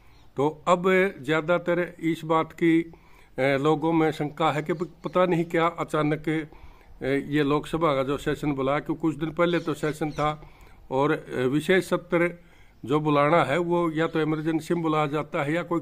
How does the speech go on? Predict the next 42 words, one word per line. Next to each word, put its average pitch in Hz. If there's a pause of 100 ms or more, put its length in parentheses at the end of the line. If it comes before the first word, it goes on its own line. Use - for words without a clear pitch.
खास 170
घोषणा 123
होती 135
है 127
उसमें 139
बुलाया 113
जाता 107
है। 87 (720)
लेकिन 156 (160)
अब 208
इसका 180
विशेष 165
सत्र 165
बुलाने 156
का, 135 (560)
ए, 131 (100)
मामला 147
है, 139
ये 165
लोगों 160
के 165
समझ 165
में 127
नहीं 123
आ 127
रहा 131
है। 135 (540)
तो 147 (160)
अभी 196
कयास 185
ज़रूर 156
लगाए 131
जा 135
रहे 120
हैं 98 (440)
और 156
ये 180
बातें 175
कोई 185
सर्टिफाइड 175
नहीं 135
हैं, 156